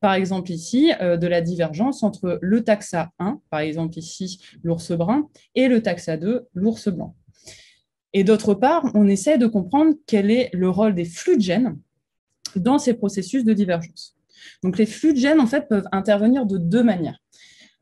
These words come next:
Soit on va avoir de moins en moins de flux de gènes entre les populations, entre les taxons, ce qui va amener une divergence entre les deux taxa,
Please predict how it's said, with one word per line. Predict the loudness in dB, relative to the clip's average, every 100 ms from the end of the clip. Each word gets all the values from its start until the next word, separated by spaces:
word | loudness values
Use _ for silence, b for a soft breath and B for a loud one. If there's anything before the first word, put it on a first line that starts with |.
| b
Soit | -16 -2 2 2 4
on |
va | 4
avoir | 4 2 2
de | 4
moins | 6 6 4
en | 4
moins | 4 4 4 4
de | 2
flux | 0
de | 0
gènes | 2 2
entre | 2 0
les | -4 -2
populations, | -2 0 0 0 0 0
entre | 2 0 -2 -6
les | -6
taxons, | -4 -6 -4 -2 -2 -4
ce | _
qui | -6
va | -4
amener | -2 2 4 4
une | 2
divergence | 2 0 2 0 0 -2 -2 -6
entre | -10 -8 -4
les | -2
deux | -2 -4
taxa, | -4 -4 -8